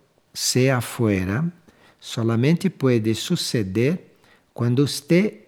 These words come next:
no tenga una idea una opinión sobre esos hechos, solo cuando no tenga un juicio sobre aquello. En fin, usted debe ser una hoja de papel en blanco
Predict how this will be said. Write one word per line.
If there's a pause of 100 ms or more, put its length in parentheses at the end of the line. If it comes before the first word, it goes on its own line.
no
tenga
una
idea (260)
una
opinión
sobre
esos
hechos, (720)
solo
cuando
no
tenga
un
juicio
sobre
aquello. (840)
En
fin, (580)
usted
debe
ser
una
hoja
de
papel
en
blanco